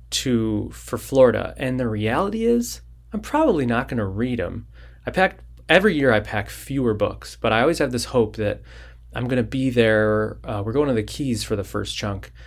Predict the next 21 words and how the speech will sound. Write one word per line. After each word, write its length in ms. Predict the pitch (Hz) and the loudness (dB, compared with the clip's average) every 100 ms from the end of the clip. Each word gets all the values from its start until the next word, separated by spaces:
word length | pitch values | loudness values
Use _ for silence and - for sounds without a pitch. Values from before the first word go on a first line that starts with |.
| - - - | -20 -20 -10
and 160 | 123 110 | -6 -4
we 80 | 107 | -2
have 140 | 113 | 0
a 20 | |
little 160 | 113 110 | 0 0
R 180 | 98 110 | 2 0
V 360 | 110 104 104 | 0 -2 -2
on 560 | 104 107 101 101 98 104 - | -4 -4 -4 -4 -6 -10 -8
the 300 | 110 98 98 | -6 -4 -4
ocean 720 | - 135 - 104 92 107 123 123 | -2 -2 -2 -4 -4 -6 -6 -6
or 100 | 98 | -8
in 100 | 95 | -6
an 80 | |
inlet, 520 | 98 139 127 95 110 - - - - - | -4 -2 -2 -2 -4 -8 -20 -20 -20 -8
and 260 | 120 110 | -6 -2
my 180 | 104 104 | -2 -2
vision 420 | 104 170 233 180 | 0 0 2 2
of 160 | 113 107 | 2 0
it 180 | 107 107 | -2 -2
is, 160 | 110 | -4
like, 360 | 110 104 101 | -4 -4 -6